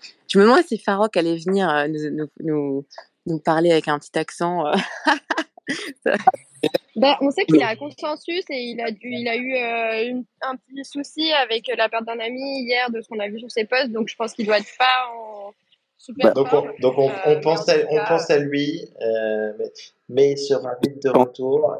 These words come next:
Speaker 4: et,
Speaker 3: Ouais.
Speaker 4: euh, mais on pense à lui, euh, euh, très fort. Et, euh, mais en tout cas, Marie, merci beaucoup, franchement, c'était hyper intéressant.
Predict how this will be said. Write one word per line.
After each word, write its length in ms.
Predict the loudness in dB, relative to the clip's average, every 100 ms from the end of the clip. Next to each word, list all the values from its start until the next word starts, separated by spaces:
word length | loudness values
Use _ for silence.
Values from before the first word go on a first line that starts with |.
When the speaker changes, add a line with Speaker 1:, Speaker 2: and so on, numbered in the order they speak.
| -4
Speaker 4:
et, 160 | 2 4
Speaker 3:
Ouais. 140 | 4
Speaker 4:
euh, 140 | 0
mais 120 | -6 -8
on 60 |
pense 260 | -8 -10 -8
à 60 | -10
lui, 260 | -6 -4 -2
euh, 140 | -2 -2 -8 -10 _
euh, 260 | -4 0 -2
très 220 | 0 0
fort. 420 | 4 4 4 2 -2 -2
Et, 220 | 4 6
euh, 180 | 6 4
mais 60 | 0
en 80 |
tout 120 | 0 2
cas, 140 | 2
Marie, 260 | 2 2 2
merci 300 | 0 -2 -2
beaucoup, 280 | -2 -4
franchement, 540 | -8 -8 0 0 2 -2
c'était 460 | -6 -12 -4 -2 -2
hyper 320 | -2 0 0
intéressant. 440 | -2 -10 -10 -14